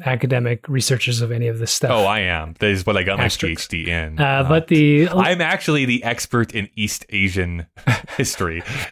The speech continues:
Speaker 1: The first, uh, point is that Kurosawa created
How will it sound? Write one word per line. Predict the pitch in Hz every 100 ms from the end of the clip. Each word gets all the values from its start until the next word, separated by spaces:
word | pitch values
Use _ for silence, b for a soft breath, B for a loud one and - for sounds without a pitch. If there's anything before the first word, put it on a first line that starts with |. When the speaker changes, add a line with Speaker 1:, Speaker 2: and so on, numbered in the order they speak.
| -
Speaker 1:
The | 156
first, | - 180 202 196 - -
uh, | 165 156 147 B B B B _
point | - 156 131 160 196
is | 170 143 131
that | 139 127 -
Kurosawa | - 196 165 190 180 160
created | - 156 143 135 123